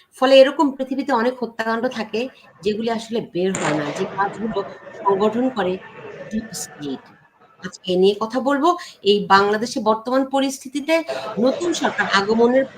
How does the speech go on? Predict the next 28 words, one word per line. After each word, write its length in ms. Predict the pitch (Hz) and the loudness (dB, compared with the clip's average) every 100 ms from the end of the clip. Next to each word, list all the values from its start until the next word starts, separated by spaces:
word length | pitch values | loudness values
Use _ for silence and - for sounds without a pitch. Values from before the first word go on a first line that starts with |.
| - | -2
পরে 260 | 208 233 - - - - | 0 2 0 -4 -6 -6
অনেকেই 400 | - 277 311 359 | -2 0 0 0
আমার 320 | 294 214 277 320 | 2 4 2 0
সঙ্গে 280 | 294 220 | -2 0
যোগাযোগ 440 | 175 175 180 180 262 277 | -2 0 0 0 -2 -2
করেছেন 420 | 302 294 311 294 - | -6 -6 -6 -8 -4
এই 280 | 226 262 277 | -2 -2 -2
হত্যা 340 | 214 214 208 | -6 -6 -4
রহস্য 380 | 196 196 196 - | -4 -4 -6 -6
নিয়ে 300 | 202 202 196 - _ _ | -2 -2 -4 -10 _ _
কথা 200 | - 196 | -18 -8
বলার 300 | 202 220 214 | -2 0 -2
জন্য, 240 | 196 233 226 | -2 -4 0
অনেকে 340 | 180 185 185 | 0 -2 -4
আমার 140 | 185 | -4
সাক্ষাৎকার 580 | 190 190 - 214 - 233 226 | -4 -8 -10 -14 -8 -8 -6
চেয়েছেন, 420 | 233 226 226 226 226 - - | -4 -4 -4 -8 -8 -16 -8
এমনকি, 500 | - 277 285 302 302 - - | -2 0 2 2 0 -2 -6
আহ, 360 | - 214 208 196 - | 2 4 2 -4 -10
পুলিশের 340 | 294 302 302 320 | -2 0 0 -4
পক্ষ 240 | 302 - 294 | -6 -8 -6
থেকেও 240 | 294 294 | -4 -2
যোগাযোগ 480 | 220 196 190 190 196 | 2 2 2 0 -2
করা 200 | 190 190 | 0 0
হয়েছে 400 | 196 214 214 254 | 0 -2 -4 -2
এই 160 | 214 196 | 0 0
হত্যাকাণ্ড 520 | 185 - 190 185 185 | -2 -6 -6 -4 -2
নিয়ে 280 | 185 185 | 0 0